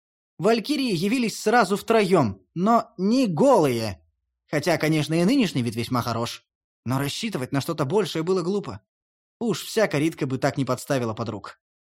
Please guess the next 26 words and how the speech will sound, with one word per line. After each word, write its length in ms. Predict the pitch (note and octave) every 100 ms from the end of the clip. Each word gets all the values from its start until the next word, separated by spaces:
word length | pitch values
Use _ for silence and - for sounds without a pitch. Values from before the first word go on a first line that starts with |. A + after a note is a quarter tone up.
| _
Скорее 340 | - C#3 F#3 F#3
всего, 280 | - F3+
не 100 | G3
ходят 300 | F#3 G#3+ D3
они 140 | A#2+ A2+
тут 160 | A2+
голые. 460 | A#2+ B2+ A2 D2 G2+ _ _ _ -
А 220 | C#3+ G3+
жаль. 760 | C#3+ A2 G2 F2+ F2 F2+ F2+ - _ _ _ _
Первой 380 | F#3 A#3+ A3+ G3+
идет 140 | G3+
Аглая, 560 | E3+ F3+ E3+ A2 G#2+ _
вытирая 400 | C3+ D3+ E3+ E3+
голову 300 | E3+ F3 D3+
полотенцем. 720 | D#3 D3 D3+ A#2+ - G#2+ G2+ _ _ _
Вторая 420 | - D#3 A#3 F3+
Хельга 520 | - A#3 F#3+ E3+ D3+
в 160 | - -
тюрбане. 760 | A3+ F#3+ D3+ D#3+ B2 A2 G#2+ _ _ _ _ _ _
На 220 | A#2+ B2+
обеих 440 | B2 C#3 B3 G#3+ D3+
большие 440 | D#3+ D3 - A3
полотенца, 560 | D#3 D3 C3+ A#3 G3 E3
обмотанные 480 | C#3+ G3+ F#3 E3+ D#3
вокруг 320 | D3 F3 -
тела. 380 | - A2 F2